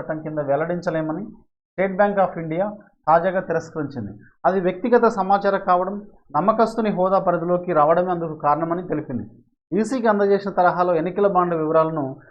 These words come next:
డిజిటల్ రూపంలో అందించాలంటూ కమోడర్ విశ్రాంత లోకేష్ బాత్రా గత నెల పదమూడున ఎస్బీఐకి సమాచార హక్కు చట్ట దరఖాస్తు అందజేయడం జరిగింది. అయితే ఆ వివరాలు ఇచ్చేందుకు బ్యాంకు నిరాకరించడం జరిగింది.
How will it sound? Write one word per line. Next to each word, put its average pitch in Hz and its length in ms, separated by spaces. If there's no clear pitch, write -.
డిజిటల్ 226 320
రూపంలో 202 380
అందించాలంటూ 175 680
కమోడర్ 226 440
విశ్రాంత 202 400
లోకేష్ 180 420
బాత్రా 180 340
గత 165 180
నెల 175 140
పదమూడున 180 460
ఎస్బీఐకి 185 540
సమాచార 180 440
హక్కు 170 220
చట్ట 147 140
దరఖాస్తు 165 420
అందజేయడం 151 480
జరిగింది. 120 240
అయితే 170 220
ఆ 185 60
వివరాలు 185 380
ఇచ్చేందుకు 190 320
బ్యాంకు 175 440
నిరాకరించడం 185 600
జరిగింది. 143 340